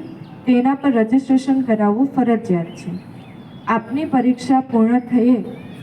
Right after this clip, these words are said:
નીચેનો ક્યુ આર કોડ સ્કેન કરી જાતે આ પોર્ટલની તમ-, તાલીમ પણ લેજો, જેથી આપ સરળતાથી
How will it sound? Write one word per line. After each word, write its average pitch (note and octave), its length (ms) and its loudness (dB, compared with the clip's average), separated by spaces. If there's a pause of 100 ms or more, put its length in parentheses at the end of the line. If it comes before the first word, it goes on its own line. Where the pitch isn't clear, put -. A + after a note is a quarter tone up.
નીચેનો C#4+ 460 2
ક્યુ B3+ 280 4
આર C4+ 160 4 (400)
કોડ C#4 200 2
સ્કેન B3+ 480 0
કરી B3 360 0 (160)
જાતે A#3 400 2 (120)
આ B3 140 2
પોર્ટલની A#3 600 4
તમ-, A3+ 260 0
તાલીમ A3 560 -2
પણ C4+ 220 0 (260)
લેજો, G#3 340 0 (920)
જેથી C#4 340 0
આપ A#3 220 -2 (220)
સરળતાથી C4 760 2